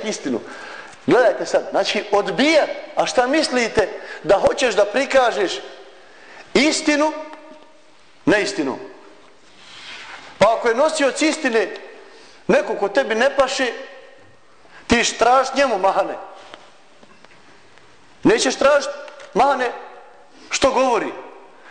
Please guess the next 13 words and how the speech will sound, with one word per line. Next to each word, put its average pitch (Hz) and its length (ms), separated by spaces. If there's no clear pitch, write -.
nego 175 200
nađi 277 360
mahane 277 360
u 214 60
govoru, 233 540
nije 214 240
problem. 262 360
A 139 80
nemoj 294 300
tražit 302 300
mahane, 294 320
sve, 285 140
ne, 240 240